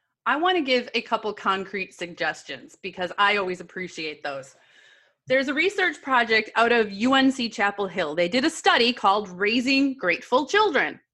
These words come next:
and they found that there's really four parts to gratitude. We notice something for which we are grateful. Then there's how we think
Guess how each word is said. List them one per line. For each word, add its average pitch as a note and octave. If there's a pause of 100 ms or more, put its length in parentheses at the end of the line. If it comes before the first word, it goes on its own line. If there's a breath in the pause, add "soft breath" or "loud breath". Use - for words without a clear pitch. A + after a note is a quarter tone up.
(540)
and C4
they C#4+
found F#4
that F4+
there's C4+
really A#3+
four C4
parts -
to G#3+
gratitude. E3+ (1000)
We A#3 (160)
notice A3 (140)
something F#3+
for G#3
which G3
we F#3+
are F3
grateful. E3+ (800)
Then B3
there's B3
how B3
we G#3+ (280)
think D4+